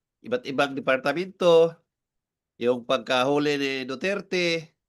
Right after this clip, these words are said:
ah, siya, isa siya sa nal-, sa likod, ah, yung sa, ah, sa ano ni Sara, yung sa impeachment, isa din siya sa nasa likod,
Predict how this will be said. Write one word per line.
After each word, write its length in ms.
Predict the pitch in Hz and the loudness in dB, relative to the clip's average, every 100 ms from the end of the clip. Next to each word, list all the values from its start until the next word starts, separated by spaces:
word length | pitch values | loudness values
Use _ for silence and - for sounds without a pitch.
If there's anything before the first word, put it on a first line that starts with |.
| _ _ _ _ _ _ _ _ 113 | _ _ _ _ _ _ _ _ -8
ah, 340 | 117 120 120 | -4 -2 -4
siya, 360 | 117 143 135 135 | -4 -2 -2 -4
isa 180 | 147 135 | -6 -8
siya 160 | 147 | -8
sa 140 | 139 135 | -6 -4
nal-, 200 | 139 139 | -2 -2
sa 100 | 131 | -6
likod, 560 | 175 180 175 165 151 - _ _ _ _ _ _ _ _ _ _ | -6 -2 4 4 4 -4 _ _ _ _ _ _ _ _ _ _
ah, 560 | - 113 113 110 113 101 - _ _ - | -8 -6 -4 -6 -8 -12 -16 _ _ -6
yung 320 | 120 135 131 | -2 -2 -2
sa, 520 | 147 131 127 120 104 - _ _ _ _ _ _ _ _ _ _ _ _ _ _ | 0 2 4 2 0 -6 _ _ _ _ _ _ _ _ _ _ _ _ _ _
ah, 800 | 110 120 123 120 120 117 110 - - _ _ _ _ _ _ _ _ _ _ _ _ _ _ | -2 0 0 0 -2 -4 -6 -10 -18 _ _ _ _ _ _ _ _ _ _ _ _ _ _
sa 120 | - 123 | -6 -4
ano 200 | 143 147 | -2 -2
ni 120 | 147 | -2
Sara, 580 | 151 175 175 165 165 - _ _ _ | 0 2 2 0 -2 -8 _ _ _
yung 280 | - 127 131 | -10 -8 -6
sa 100 | 135 | -6
impeachment, 680 | 120 120 180 180 175 160 123 | -6 -6 -8 -2 0 0 -2
isa 260 | 98 143 127 | -6 -2 -2
din 160 | 143 | -2
siya 160 | 139 147 | -4 -6
sa 440 | - - 135 131 | -8 -6 -2 -2
nasa 280 | 123 123 131 | -2 -2 -2
likod, 480 | 156 175 190 175 | -4 -4 0 0